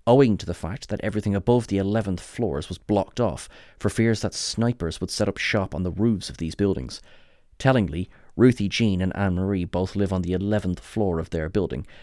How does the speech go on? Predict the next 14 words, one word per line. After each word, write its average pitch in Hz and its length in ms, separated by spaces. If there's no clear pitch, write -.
When 160 200
one 165 140
is 131 100
aware 113 340
of 78 80
the 82 80
reality 104 500
of 85 80
Cabrini's 90 420
high-rises, 90 600
one 127 180
begins 113 280
to - 120
understand 101 800